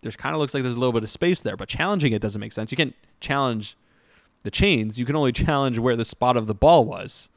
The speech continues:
And the spot of the ball almost looked to be favoring Seattle. So that was the first thing.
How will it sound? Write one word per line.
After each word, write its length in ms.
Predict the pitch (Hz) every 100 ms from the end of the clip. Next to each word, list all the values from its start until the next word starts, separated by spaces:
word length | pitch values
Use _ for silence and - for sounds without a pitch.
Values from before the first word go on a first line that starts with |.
| _ - 135
And 80 | 107
the 40 |
spot 220 | 117 170 170
of 40 |
the 40 |
ball 220 | 113 143 117
almost 260 | 117 113
looked 160 | 123 -
to 60 |
be 80 | 117
favoring 440 | 107 117 117 107 104
Seattle. 300 | 120 131 110
So 120 | 131
that 60 |
was 80 | 151
the 60 | 107
first 260 | 156 165
thing. 260 | - 95 110